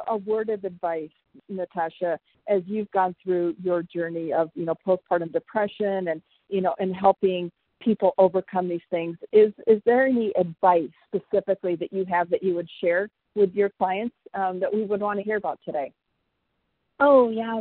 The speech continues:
Speaker 2: The one thing I see over and over again is people playing small because they feel they have to.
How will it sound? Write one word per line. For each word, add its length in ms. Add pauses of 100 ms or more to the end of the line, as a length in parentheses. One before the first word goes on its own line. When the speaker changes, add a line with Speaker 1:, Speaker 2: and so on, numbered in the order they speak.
Speaker 2:
The 120
one 320
thing 180
I 140 (120)
see 140
over 300
and 100
over 280
again 460
is 240 (720)
people 460
playing 380 (100)
small 360
because 380
they 140 (140)
feel 200
they 160 (140)
have 140
to. 260